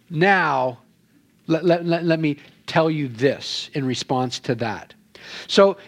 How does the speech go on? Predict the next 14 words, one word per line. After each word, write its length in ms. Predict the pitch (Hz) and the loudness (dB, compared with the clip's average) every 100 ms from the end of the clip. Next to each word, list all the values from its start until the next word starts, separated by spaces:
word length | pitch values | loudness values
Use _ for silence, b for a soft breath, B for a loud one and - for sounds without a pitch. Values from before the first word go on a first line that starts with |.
| B | B
it's 200 | 202 - | -2 -2
John's 560 | - 233 247 277 294 190 | -2 2 4 4 2 2
recognition 840 | 226 240 240 180 208 208 175 127 B - | 0 0 -2 0 0 2 -2 -4 B 0
that 180 | 185 160 | 2 2
the 80 | |
churches 840 | 165 - - 247 254 - 277 262 - B | -2 -2 0 0 -2 -2 -2 -2 -6 B
are 140 | 180 170 | 0 2
headed 400 | - 196 214 175 | 4 4 2 0
for 160 | 196 | -2
a 80 | 175 | -2
time 400 | - 196 208 202 | 0 0 0 0
of 120 | 175 | -2
severe 600 | - 170 143 165 226 247 | 0 -2 -2 -2 -2 -2
trial 760 | - - 240 233 202 139 120 | -4 -2 2 4 4 4 -2